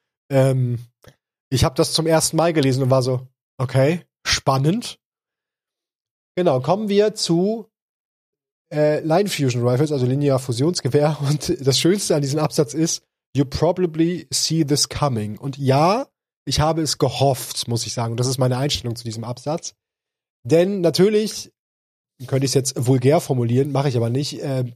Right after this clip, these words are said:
gleichen sie die Archetypen des Linear-Fusionsgewehrs an, weil's einfach zu omnipräsent ist. Ähm, und zwar werden sie um fünfzehn Prozent einfach durch die Bank weg genervt.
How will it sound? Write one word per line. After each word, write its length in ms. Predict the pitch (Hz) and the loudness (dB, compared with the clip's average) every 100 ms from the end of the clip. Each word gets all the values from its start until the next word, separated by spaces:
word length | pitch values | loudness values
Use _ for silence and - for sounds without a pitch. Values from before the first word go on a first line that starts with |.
| _ | _
gleichen 420 | 135 143 175 180 | -2 0 0 -2
sie 160 | 151 156 | -2 -2
die 360 | 143 147 147 - _ _ _ _ _ _ - | -2 0 0 -4 _ _ _ _ _ _ -4
Archetypen 600 | 147 139 139 156 147 131 | 0 0 0 -2 -2 -2
des 240 | 131 - | -2 -2
Linear-Fusionsgewehrs 1120 | 127 131 135 131 123 127 170 170 113 110 110 | -2 0 0 0 -2 0 0 -2 -4 -4 -6
an, 300 | - 123 139 - _ _ _ - | -6 -6 -8 -14 _ _ _ -4
weil's 440 | 131 156 190 - | 2 4 2 0
einfach 440 | 147 147 131 151 | -4 -2 -2 -4
zu 340 | - - 170 - | -2 -2 -2 -2
omnipräsent 800 | 147 147 120 - 117 104 110 101 | -2 0 -2 -2 -2 0 -2 -4
ist. 380 | 110 - - - _ _ _ _ _ _ _ | -8 -8 -8 -16 _ _ _ _ _ _ _
Ähm, 520 | 135 143 147 151 147 _ | 0 0 0 -2 -8 _
und 120 | 147 | -6
zwar 260 | - 170 170 | 0 2 2
werden 320 | 165 160 160 | 0 0 -2
sie 200 | 143 156 | 0 0
um 120 | 147 | 0
fünfzehn 440 | 139 202 196 - 180 | -2 -2 -2 -4 -4
Prozent 340 | 139 147 147 | -4 -4 -4
einfach 260 | 139 131 127 | -2 -2 0
durch 200 | 143 160 | 0 0
die 100 | 127 | 0
Bank 240 | 131 123 | 0 0
weg 140 | 123 - | -2 -2
genervt. 680 | 117 113 110 104 - - | -2 0 0 -2 -8 -20